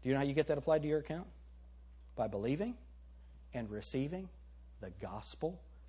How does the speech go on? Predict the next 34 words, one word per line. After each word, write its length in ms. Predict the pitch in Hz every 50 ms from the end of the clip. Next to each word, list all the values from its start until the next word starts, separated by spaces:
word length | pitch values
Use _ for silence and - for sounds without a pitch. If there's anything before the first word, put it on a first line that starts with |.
| - - - -
of 160 | - 165 147 127
Jesus 420 | 104 120 113 110 110 123 123 127
Christ. 500 | - - 175 - - - - - - - - - - - - - - - - - - - - - - - - -
If 140 | 139 131
that 320 | - 165 160 165 127 104 -
gospel 520 | 147 143 151 175 185 - - - 185 165
is 120 | 151 139 -
perverted, 1000 | - - - - 131 120 101 98 104 127 139 190 214 - - - - - 90 - - - - - - - - - - - - - - - - - -
they 120 | - 139 135
can't 240 | - 165 160 156
hear 180 | - - 170 165
the 120 | 156 156
truth. 440 | - - 185 196 220 185 - - - - - - - - - - - - - - - - - - - - - - - - - - - - - -
Bible 240 | 165 175 175 165
says, 400 | 160 - 180 151 127 120 - - - - - - - - - - - - - - -
"How 140 | - 170 190
can 160 | - 185 165
they 180 | 139 120 104 - - - - - -
believe 220 | - 135 170 208
in 80 | 180 135
him 160 | 131 123 117
in 60 | 113
whom 180 | 120 143 139 135
they 80 | 131 127
have 100 | 120 127
not 140 | 123 110
heard?" 320 | 113 - 175 214 - - - - - - - - - - - - - - - - - - - - - - - - - - - - - - - - - - - - - - - - - - - - - - - - - - - - - - - - - - - -
How 120 | - - 196
can 140 | - 180 139
they 80 | 113
hear 220 | 101 - 196 226 156
without 180 | 117 - 101
a 60 | -
preacher? 420 | - - - 196 208 - - -